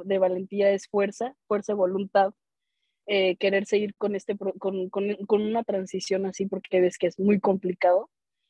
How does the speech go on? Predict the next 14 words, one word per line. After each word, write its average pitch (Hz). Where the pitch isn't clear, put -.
Este, 185
pero 220
dentro 214
de 220
esa, 247
de-, 214
dentro 214
de 220
esa 285
co-, -
complicación 196
es 202
muy 214
lindo. 190